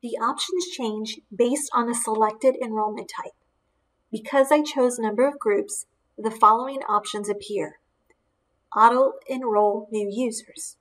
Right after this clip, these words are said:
Select this for when new users are enrolled in the course after groups are set up. They are automatically added to the group with the fewest users. Randomize users in groups. This is checked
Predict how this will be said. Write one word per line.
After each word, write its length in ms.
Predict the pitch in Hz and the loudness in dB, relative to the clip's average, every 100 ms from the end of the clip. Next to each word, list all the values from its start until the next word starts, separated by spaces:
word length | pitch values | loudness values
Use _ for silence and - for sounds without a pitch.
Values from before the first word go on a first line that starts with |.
| _ _ _ _ | _ _ _ _
Select 560 | - 240 220 226 - | -2 2 4 2 0
this 240 | 269 277 285 | 0 0 0
for 160 | 226 | -6
when 240 | 214 208 208 | -4 -4 -4
new 180 | 214 269 | -6 -4
users 520 | 277 240 233 240 240 | -2 -2 0 -2 -2
are 120 | 240 | -6
enrolled 360 | 240 202 202 220 | -2 -2 0 -2
in 80 | |
the 80 | 254 | -6
course 500 | - 214 202 202 - _ _ - | -6 -2 -2 -2 -8 _ _ -2
after 240 | 202 202 202 | -2 -2 -8
groups 420 | - 226 233 - | -2 -2 -2 -2
are 100 | 220 | -2
set 300 | 214 - 202 | -2 -2 -2
up. 260 | - - _ _ _ _ _ _ _ _ - | -2 -4 _ _ _ _ _ _ _ _ 0
They 120 | 214 | 2
are 160 | 208 208 | 2 2
automatically 680 | 220 254 285 294 302 302 226 | 2 2 -4 -2 0 0 2
added 300 | 214 220 220 | 0 0 -4
to 100 | 247 | -6
the 100 | 262 | -6
group 320 | - 208 208 - - | -2 -2 -2 -6 -6
with 140 | 214 | -4
the 80 | 208 | -4
fewest 480 | 202 196 202 202 - | -6 -2 -2 -2 -6
users. 580 | 208 202 - - - - _ _ _ _ _ _ _ _ _ _ _ _ _ - | -6 -6 -10 -18 -20 -20 _ _ _ _ _ _ _ _ _ _ _ _ _ -4
Randomize 640 | 220 233 254 254 254 254 240 | 0 0 0 0 0 -2 -2
users 480 | 226 233 233 240 _ - | -2 -2 -2 -4 _ -12
in 180 | 208 202 | -10 -6
groups. 540 | 214 254 - - - _ _ _ _ - | -2 -2 -4 -12 -18 _ _ _ _ -4
This 320 | 208 339 - | 4 4 2
is 140 | 330 - | -6 -6
checked 360 | - 208 - | -6 -6 -8